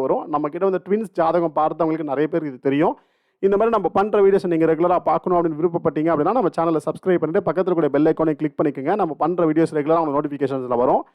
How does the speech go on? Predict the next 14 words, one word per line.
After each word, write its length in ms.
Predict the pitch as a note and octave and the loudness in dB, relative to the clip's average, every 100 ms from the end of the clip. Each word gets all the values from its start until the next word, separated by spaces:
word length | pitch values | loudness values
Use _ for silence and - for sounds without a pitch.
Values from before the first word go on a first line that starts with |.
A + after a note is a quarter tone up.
| _ _ _ D#3+ | _ _ _ -2
இந்த 100 | D#3 | 2
வீடியோ 220 | D3+ G#3+ A3+ | 4 4 4
சம்பந்தமா 320 | F#3+ F3+ F3 F3+ | 2 0 0 2
ஏதாவது 180 | E3 E3 D#3 | 2 2 0
சந்தேகம் 380 | D#3 F#3+ F3+ D#3 | 0 2 2 2
இருந்தால், 320 | C#3+ C#3+ G3 D#3+ | 2 2 2 2
தாராளமா 320 | C#3+ D3+ E3 F#3+ | 0 0 0 2
இந்த 80 | D#3 | 4
வீடியோ 180 | E3 D#3+ | 4 4
கீழே 160 | D3+ D3+ | 2 2
உள்ள 80 | D3 C#3+ | 2 2
கமெண்ட்ஸ்ல 300 | D3 D3 C3 | -2 0 -2
எனக்கு 180 | B2+ C3 | -4 -2
கேளுங்க. 240 | C3 D3 | -2 0